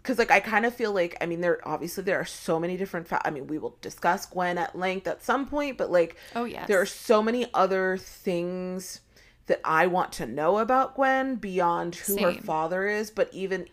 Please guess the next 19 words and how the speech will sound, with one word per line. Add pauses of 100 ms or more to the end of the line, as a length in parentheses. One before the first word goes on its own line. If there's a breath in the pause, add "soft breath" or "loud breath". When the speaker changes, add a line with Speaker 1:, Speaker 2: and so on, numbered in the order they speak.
Speaker 1:
even
if, (1200 soft breath)
let's
say,
for
the
sake
of
argument,
that
w-, (160)
her
father (180)
was
Tamlin
or
Eris
or
Lucien,